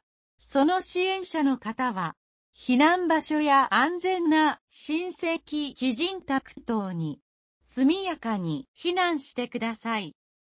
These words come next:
松山地方気象台からの情報によると、台風の接近に伴い、南からの暖かく湿った空気が長時間流れ込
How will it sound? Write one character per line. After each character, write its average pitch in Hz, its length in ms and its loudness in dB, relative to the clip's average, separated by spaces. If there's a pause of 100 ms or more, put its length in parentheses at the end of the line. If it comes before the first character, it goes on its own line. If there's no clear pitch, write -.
(460)
松 247 300 2
山 359 380 2
地 330 160 0
方 311 340 2
気 247 160 2
象 370 340 2
台 349 320 2
か 330 160 0
ら 320 160 0
の 277 260 4
情 294 280 0
報 320 280 0
に 294 200 6
よ 294 100 2
る 277 140 -4
と、 262 320 -2 (360)
台 277 260 6
風 381 300 0
の 277 180 2
接 233 360 -2
近 320 260 -2
に 311 160 -2
伴 277 480 2
い、 233 180 -4 (380)
南 311 460 2
か 320 160 -2
ら 311 180 2
の 180 300 0
暖 262 340 0 (180)
か 269 160 2
く - 380 -10
湿 - 260 -4
っ 359 160 2 (120)
た 254 280 0
空 403 240 2
気 269 240 -2
が 180 240 -4 (380)
長 349 300 2
時 403 180 -4
間 202 420 -4
流 247 160 2 (160)
れ 359 120 4
込 359 240 0